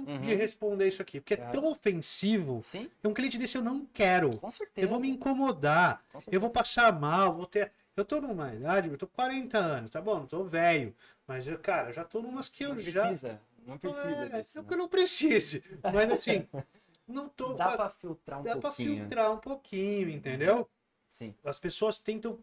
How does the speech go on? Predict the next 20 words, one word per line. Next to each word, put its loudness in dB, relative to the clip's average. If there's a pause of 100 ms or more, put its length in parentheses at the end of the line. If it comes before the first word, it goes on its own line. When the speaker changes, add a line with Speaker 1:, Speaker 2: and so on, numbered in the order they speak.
Speaker 2:
é, -2 (260)
"Não, 2
eu -8
preciso -8
do -2
vídeo -2
pra 0 (200)
que -6
grave 6
semana 0
que -6
vem, 0 (280)
que 4
você 4
entregue 0
dois 0
dias 0
depois, 2
que -8
seja 6